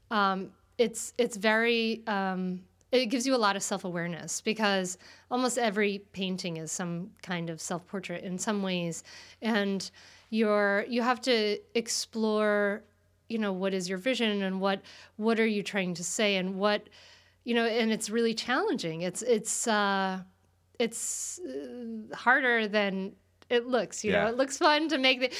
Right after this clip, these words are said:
Speaker 1: it's not just technically hard. Like, the technical part is something you can learn. Like, you can learn to play guitar or piano, like, you
Speaker 2: Right.
Speaker 1: can learn to technically draw and things like that. It's
Speaker 2: Yeah.
Speaker 1: just, um, it gives you a lot of,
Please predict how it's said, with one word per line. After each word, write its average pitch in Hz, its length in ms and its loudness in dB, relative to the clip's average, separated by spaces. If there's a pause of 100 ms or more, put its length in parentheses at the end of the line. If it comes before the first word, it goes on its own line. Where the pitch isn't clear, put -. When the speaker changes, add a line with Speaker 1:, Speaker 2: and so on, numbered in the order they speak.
(180)
Speaker 1:
it's 359 180 4
not 415 300 4
just - 240 0
technically 254 500 0
hard. 175 220 -2
Like, 208 160 -2
the 254 80 -2
technical 254 500 -2
part 208 300 0
is 196 100 -4
something 208 320 -2
you 190 100 -4
can 247 180 -6
learn. 269 200 0
Like, 170 180 -4
you 196 60 -6
can 196 140 -4
learn 190 180 -2
to 185 100 -12
play 180 320 -4 (300)
guitar 185 460 0
or 220 60 0
piano, 214 420 -4
like, 220 200 -2
you 202 80 -8
Speaker 2:
Right. 175 140 4
Speaker 1:
can 220 40 4
learn 220 220 0
to 208 280 0 (340)
technically 202 480 0
draw 180 320 -2
and 196 160 -4
things 202 220 -4
like 185 140 -4
that. 190 200 2
It's 180 220 -2
Speaker 2:
Yeah. 240 60 4
Speaker 1:
just, - 180 -4 (440)
um, 220 460 2 (220)
it 247 80 0
gives 285 240 0
you 277 120 2
a 254 60 4
lot 214 300 4
of, 208 260 -2